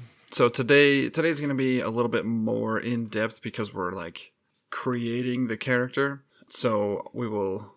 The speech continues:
quickly go through the, uh, the whole, the process of creating a character, and we'll just get into that. But as weeks go on, um, it'll probably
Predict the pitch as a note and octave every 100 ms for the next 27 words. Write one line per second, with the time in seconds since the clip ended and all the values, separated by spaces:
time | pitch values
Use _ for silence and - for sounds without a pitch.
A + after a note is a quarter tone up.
0 | _ _ - - C#3+ D3+ E3+ - A2+ G#2+
1 | G2+ B2 A#2+ _ _ - A2+ A#2 A#2 A#2
2 | A2 G#2+ - - G#2+ G#2+ A2 G#2+ G2+ G2+
3 | G2+ - G#2+ A2 A2 G#2 G#2 - _ _
4 | _ - - B2+ G#2 - G#2 G#2 F2+ F#2+
5 | - - G2+ G#2+ G#2+ G#2+ G#2 G#2 F2+ F#2
6 | F#2+ G2 F#2 F#2 F#2 _ - - - -
7 | - G2+ G#2 - G2 G2+ F#2 F#2 A#2 C#3
8 | B2+ B2 B2+ B2 A#2+ A2+ G#2 G#2+ G#2 G#2
9 | - - - _ _ A2+ G2+ G2+ G2 G2
10 | A#2 A2+ A2 A2+ G#2+ G#2 G#2 G2+ G#2+